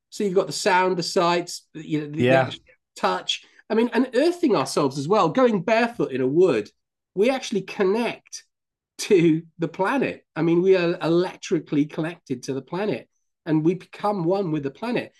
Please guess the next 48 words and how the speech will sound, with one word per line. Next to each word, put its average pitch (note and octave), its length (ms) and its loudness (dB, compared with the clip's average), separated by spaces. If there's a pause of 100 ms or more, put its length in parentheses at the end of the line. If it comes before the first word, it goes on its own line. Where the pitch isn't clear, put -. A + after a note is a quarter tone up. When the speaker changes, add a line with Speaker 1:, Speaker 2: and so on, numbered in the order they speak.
(200)
Speaker 1:
And A3+ 140 4
when G#4+ 160 4
you A#3 100 0
do C#4 220 4
this - 220 2
stuff - 320 -8
and F3 220 0
you F#3+ 120 -4
do A3+ 160 0
it, E3+ 160 0
like, D#3 240 -4
for D#3 60 -10
fifteen, D3+ 460 0
twenty, D3 320 0
thirty D3 280 -2
minutes D3 320 0
in D#3 160 -2
a C#3+ 60 4
wood, C#3 420 2 (720)
you E4 160 4
feel G#4+ 240 4
great. G#3 580 2 (200)
I G#3+ 80 2
mean, B3 180 4
I A3 80 2
mean, B3 120 2
it B3 200 -2
is C4+ 220 0
the A#3 100 0
best C#4 460 -4
feeling G3 320 2
ever. G#3+ 260 2
There, A#3+ 360 2
there C4 160 2
is A#3 140 2
not A#3+ 240 4
one A#3 360 2
alcoholic F#3+ 580 0
drink G#3+ 300 0
on D#3+ 80 0
this C#3+ 120 -2
planet G3+ 400 -4
that B2 100 -6
is A#2+ 100 -6
as A#2+ 100 -8
good C3+ 180 0
as A#2+ 180 -4
that. D3 340 -4